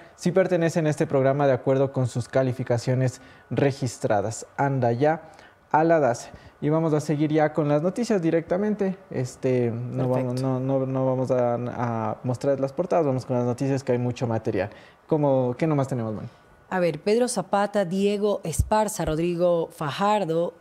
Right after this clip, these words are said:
Speaker 2: Mireya Pazmiño, Viviana Veloz, Augusto Guzmán, Gruber Zamora son los asambleístas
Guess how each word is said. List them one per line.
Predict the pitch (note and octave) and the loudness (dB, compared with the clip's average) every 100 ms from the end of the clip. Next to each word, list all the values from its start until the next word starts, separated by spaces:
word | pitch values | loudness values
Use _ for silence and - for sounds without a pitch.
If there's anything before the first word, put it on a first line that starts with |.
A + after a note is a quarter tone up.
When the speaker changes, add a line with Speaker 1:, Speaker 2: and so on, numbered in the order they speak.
| - | -8
Speaker 2:
Mireya | E3 F3 G3 F#3+ | -4 -2 0 -2
Pazmiño, | C#3+ G#3 A3+ A#3 A3+ - _ - | -2 -2 0 -2 -4 -10 _ -4
Viviana | F3+ E3+ A#3 B3 G#3+ | -2 2 2 2 2
Veloz, | E3 F#3+ G#3+ | 2 0 0
Augusto | F3+ E3 F#3+ G3+ | -2 -2 -2 -2
Guzmán, | E3 C#3+ F#3 A3 A3 A3 - - - - | -2 -2 0 2 2 -2 -6 -20 -20 -4
Gruber | G#3 A3+ A3+ G#3+ | 0 2 0 0
Zamora | F#3 F3 G#3+ A3+ | -2 0 0 0
son | G#3+ G#3+ A3 | -2 -2 -2
los | A3+ - | -2 -4
asambleístas | G3+ A#3+ - A#3 F3+ D#3 E3+ F#3+ - E3 D#3+ E3 | -4 -4 -2 -2 0 0 0 -2 -4 -2 -2 -4